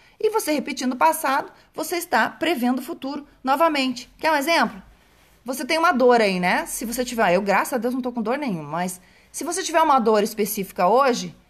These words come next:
você vai lembrar dela o dia todo, porque ela vai te lembrar, né? Não sei quem é que nasceu primeiro, se é ela que te lembra ou se você lembra dela.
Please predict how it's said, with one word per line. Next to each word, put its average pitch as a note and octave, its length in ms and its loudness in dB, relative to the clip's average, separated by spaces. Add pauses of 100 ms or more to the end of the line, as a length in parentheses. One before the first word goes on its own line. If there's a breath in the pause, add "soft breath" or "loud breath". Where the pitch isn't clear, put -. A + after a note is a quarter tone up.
(1000 soft breath)
você A#3 220 -4
vai A#3+ 220 6
lembrar A#3 380 4
dela A3 180 2
o A#3+ 40 -2
dia C#4 140 -2
todo, G#3+ 300 -4
porque A#3+ 200 -6
ela F#4+ 160 2
vai D4 120 0
te - 100 -8
lembrar, E3 400 0
né? A3+ 340 -4 (120)
Não A#3+ 160 -4
sei D#4 160 -4
quem C#4 140 -4
é C4+ 60 -2
que B3+ 60 -8
nasceu A#3+ 260 -2
primeiro, D#3+ 340 -6
se A3+ 100 -4
é G3+ 40 4
ela B3 140 2
que C4 80 -12
te C4 120 -8
lembra A3+ 260 -2
ou C#4+ 40 -6
se C#4+ 80 -10
você B3+ 220 -4
lembra A3 240 -2
dela. C#3+ 380 -10